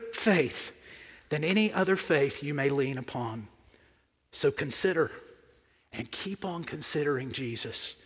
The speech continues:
and that he alone is all you need to be right with God.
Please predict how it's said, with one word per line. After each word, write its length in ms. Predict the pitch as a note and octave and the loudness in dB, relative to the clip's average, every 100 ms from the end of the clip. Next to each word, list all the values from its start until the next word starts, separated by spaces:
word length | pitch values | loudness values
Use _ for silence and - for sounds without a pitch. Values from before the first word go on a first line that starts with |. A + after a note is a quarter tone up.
| - - _ _ _ - | -20 -20 _ _ _ -8
and 140 | A#2+ | -4
that 140 | A#2+ | -4
he 180 | - E3+ | -2 2
alone 480 | F3 D#3 C3 A#2 A#2 - | 2 2 -2 -4 -6 -6
is 160 | C3 | -4
all 200 | B2+ A#2 | -4 -4
you 140 | A#2 B2+ | -6 -6
need 280 | A2+ G#2+ - | -6 -8 -10
to 80 | |
be 140 | - A2+ | -10 -10
right 320 | G#2 A2 A2+ - | -6 -6 -8 -10
with 200 | A2 - | -12 -8
God. 400 | G2+ F2+ G2 | -8 -8 -10